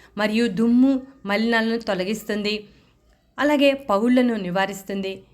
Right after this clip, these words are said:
ఇక కాంతివంతంగా చేయటానికి చాలా ఎఫెక్టివ్‌గా పనిచేస్తుంది. ఇక ఆ తర్వాత కాఫీ పౌడర్ తీసుకోవాలి. ఏ కంపెనీ కాఫీ పౌడర్ అయినా పర్వాలేదు. మనం ఒక ప్యాకెట్ కాఫీ పౌడర్ వేస్తున్నాం. కాఫీలో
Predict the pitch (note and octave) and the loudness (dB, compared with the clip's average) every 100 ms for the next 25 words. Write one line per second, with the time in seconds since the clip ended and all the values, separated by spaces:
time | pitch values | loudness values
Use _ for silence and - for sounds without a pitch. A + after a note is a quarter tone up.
0 | _ _ - C4 B3+ G#3+ - - - G3+ | _ _ -10 -4 0 0 -4 -16 -8 -2
1 | B3+ C#4 B3+ B3 A#3+ A#3 A3+ - _ - | 0 2 2 0 0 -2 -2 -10 _ -10
2 | A#3 A3 A3 A3 G#3+ G3+ F#3+ - _ - | -6 -4 -2 -2 -4 -8 -10 -14 _ -20
3 | - _ _ _ _ _ _ - B3 C4 | -20 _ _ _ _ _ _ -4 2 4
4 | B3+ A3+ G#3+ G#3+ G#3 C4 A#3+ F#3+ F#3+ F#3 | 2 0 -4 -4 -2 -2 -2 -4 -8 -8
5 | E3+ - _ _ D#4 D#4+ C#4+ C#4 A3+ A3+ | -10 -10 _ _ -4 2 2 2 0 -2
6 | A#3 A3+ G3+ F#3+ G#3+ G3+ G#3 B3 C#4 - | -2 -2 -4 -4 -6 -4 -4 -4 -4 -6
7 | - F3+ E3 E3+ F3+ - _ _ B3 D4 | -4 -2 -2 -4 -6 -14 _ _ 0 0
8 | D4+ C#4 C4 B3+ A3+ A3+ A3+ G3+ F#3+ F#3+ | 2 2 2 0 0 -2 -2 -2 -2 -2
9 | B3+ C#4 G3+ F3 E3 E3+ - - - C4 | 0 0 0 -2 -4 -8 -16 -20 -6 -2
10 | C#4 C#4 C#4 C4 G#3 F#3+ G3+ G3+ G3+ G3 | 2 2 0 0 0 -2 -6 -8 -6 -4
11 | G#3 F#3+ F#3+ C#4 A#3+ F#3 F#3+ E3 E3 - | -6 -6 -4 -2 -2 -4 -4 -6 -6 -12
12 | _ _ _ _ - C#4 D#4+ D#4+ D4+ | _ _ _ _ 0 0 2 0 2